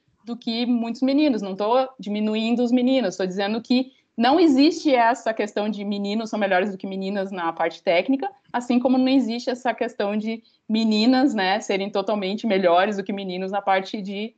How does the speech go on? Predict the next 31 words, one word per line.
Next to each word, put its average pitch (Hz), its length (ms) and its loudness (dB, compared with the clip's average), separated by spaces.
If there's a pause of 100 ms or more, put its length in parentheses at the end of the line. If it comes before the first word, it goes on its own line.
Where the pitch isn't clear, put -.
(280)
gestão, 233 640 0
né? 156 260 -8 (260)
É 220 120 2
possível 262 360 -2
desenvolver, 247 760 0
esse 190 140 -6
que - 80 -6
é - 20 2
o 220 80 0
ponto, 160 400 -2 (100)
né? 165 220 -8
Então, 196 240 -10
se 262 540 -2 (560)
as 202 180 -10
meninas 208 460 -2
que 202 200 -6
estão 196 280 -2
nos 190 160 -2
ouvindo 190 440 0
têm 220 380 2
interesse, 208 680 2
né, 185 380 -4 (320)
em 175 160 -6
saber 180 300 0
mais 180 400 4
dessa 175 340 2
área 185 480 4
e 180 140 -4
entrar 180 400 -4
nessa 220 240 -4
área, 190 440 0